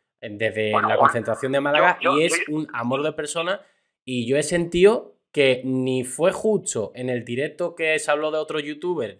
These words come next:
Speaker 1: creo que l-, hizo las cosas un poco a, a media, y que luego, eh, no-, nos pasó un poco el muerto a los youtubers, y ya luego también, eh, oye, que no estuvo mal, ¿eh? Que dentro de lo que cabe, se lo agradecí, que, que, que, oye, que hubiera, que hubiera tirado para adelante, hubiera hablado las cosas claras,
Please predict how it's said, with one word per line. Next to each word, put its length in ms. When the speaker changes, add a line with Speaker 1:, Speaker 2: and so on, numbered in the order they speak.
Speaker 1:
creo 280
que 420
l-, 300
hizo 240
las 120
cosas 180
un 160
poco 320
a, 120
a 40
media, 400
y 220
que 180
luego, 500
eh, 640
no-, 560
nos 140
pasó 220
un 60
poco 160
el 60
muerto 220
a 60
los 100
youtubers, 440
y 180
ya 80
luego 280
también, 680
eh, 560
oye, 180
que 80
no 80
estuvo 260
mal, 200
¿eh? 200
Que 80
dentro 220
de 60
lo 60
que 60
cabe, 480
se 260
lo 100
agradecí, 640
que, 580
que, 440
que, 80
oye, 320
que 80
hubiera, 400
que 100
hubiera 220
tirado 200
para 160
adelante, 440
hubiera 260
hablado 180
las 100
cosas 240
claras, 340